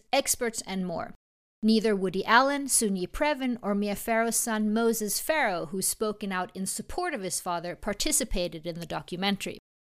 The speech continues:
The documentary points out that they did not respond to interview requests, but the series does include audio excerpts from Mister Allen's recent memoir, Apropos of Nothing.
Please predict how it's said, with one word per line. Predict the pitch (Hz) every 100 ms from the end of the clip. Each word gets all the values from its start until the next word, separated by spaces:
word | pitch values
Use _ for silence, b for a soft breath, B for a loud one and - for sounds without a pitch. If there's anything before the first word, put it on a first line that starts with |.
| _ -
The | 240
documentary | 285 - 302 311 320 269
points | 240 240 220 -
out | 196 185
that | 175 -
they | 180
did | 160 262 240
not | 240 202
respond | 175 - - 175 175
to | -
interview | 208 208 190 170 160
requests, | 165 - - - - - - _ _
but | 226 -
the | 226
series | - 311 320 240 190
does | 247 302 311
include | 294 - 226 226 208
audio | 180 196 220 240 226
excerpts | 277 302 - 226 214 -
from | 185
Mister | 185 - -
Allen's | 202 202 208 208 180
recent | 226 247 - 220 -
memoir, | 196 190 196 190 190 -
Apropos | 196 - 202 - 165 165
of | - 170
Nothing. | 175 - - -